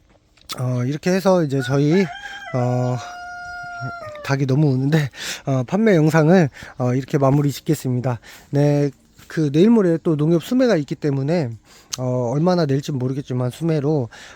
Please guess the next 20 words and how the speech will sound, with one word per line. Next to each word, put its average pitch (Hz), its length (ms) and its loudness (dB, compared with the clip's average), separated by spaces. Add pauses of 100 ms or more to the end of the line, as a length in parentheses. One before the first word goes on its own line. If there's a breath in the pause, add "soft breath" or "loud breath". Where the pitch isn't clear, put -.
어, 117 220 -6
최대한 170 460 0
그래도 127 300 -6
소비자분들한테, 160 1120 -4 (260 soft breath)
어, 117 200 -6
적정한 156 460 -2
가격에, 131 580 -2 (360 loud breath)
어, 113 240 -4
많이 131 220 -2
팔고 196 320 -2
싶은 - 240 -6
마음에 135 460 -2
이렇게 139 500 -2 (140)
영상을 135 400 -2
먼저 120 280 -4
찍게 175 300 -6
됐습니다. 123 560 -4 (380 loud breath)
어, 123 480 -2 (240 soft breath)
주문해 160 440 -2
주시고, 170 520 0